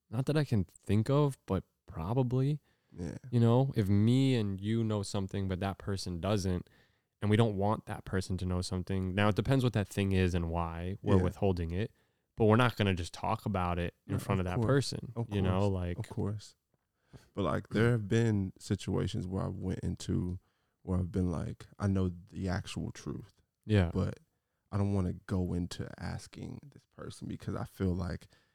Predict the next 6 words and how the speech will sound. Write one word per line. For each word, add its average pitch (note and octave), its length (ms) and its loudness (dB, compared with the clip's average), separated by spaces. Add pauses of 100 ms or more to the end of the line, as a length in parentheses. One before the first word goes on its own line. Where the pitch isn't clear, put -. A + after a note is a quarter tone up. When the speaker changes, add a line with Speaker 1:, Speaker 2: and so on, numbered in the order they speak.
(220)
Speaker 2:
it's F2+ 200 -6
so F#2+ 360 2
embarrassing F2 1120 -2
that - 240 -10
they F2 440 -8 (280)
would, G2 160 -12